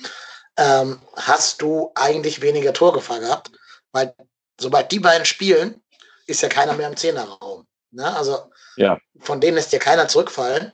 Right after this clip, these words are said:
Speaker 1: sondern höchstens mal nach links oder rechts ausweichen. Das heißt, du musst deine Torgefahr rein über die Flügel, ähm, machen oder, oder kreieren. Und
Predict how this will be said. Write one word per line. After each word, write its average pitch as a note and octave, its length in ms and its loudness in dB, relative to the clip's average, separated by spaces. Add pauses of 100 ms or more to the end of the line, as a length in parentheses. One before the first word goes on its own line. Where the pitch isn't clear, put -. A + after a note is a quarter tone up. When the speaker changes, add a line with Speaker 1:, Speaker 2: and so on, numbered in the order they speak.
(120)
Speaker 1:
sondern B2 280 -4
höchstens D3+ 200 -2
mal C3 80 -4
nach - 100 -4
links G#3 180 -6
oder B2+ 120 -4
rechts - 260 -4
ausweichen. - 680 -6 (500)
Das C#3 120 0
heißt, - 340 0
du B2+ 60 -6
musst D#3 380 2
deine D3 220 4
Torgefahr C#3+ 520 2
rein D3 180 2
über C3 160 2
die A#2+ 100 -6
Flügel, C3+ 560 0 (520)
ähm, G2+ 400 -4 (120)
machen B2+ 560 0 (1300)
oder, G#2+ 260 4
oder F#2+ 160 -2
kreieren. B2 540 0 (460)
Und B2+ 280 -6